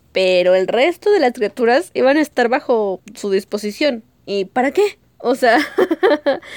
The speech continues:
¿realmente crees que hubiera planeado muy bien su estrategia? Y, y yo, yo no lo veo,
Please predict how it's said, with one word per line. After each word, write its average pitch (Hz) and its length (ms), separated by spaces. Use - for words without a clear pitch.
¿realmente 302 480
crees 311 220
que - 120
hubiera 294 240
planeado 220 460
muy 262 160
bien 220 200
su 202 80
estrategia? - 640
Y, - 180
y 190 140
yo, 208 160
yo 240 140
no 403 100
lo 254 140
veo, 220 400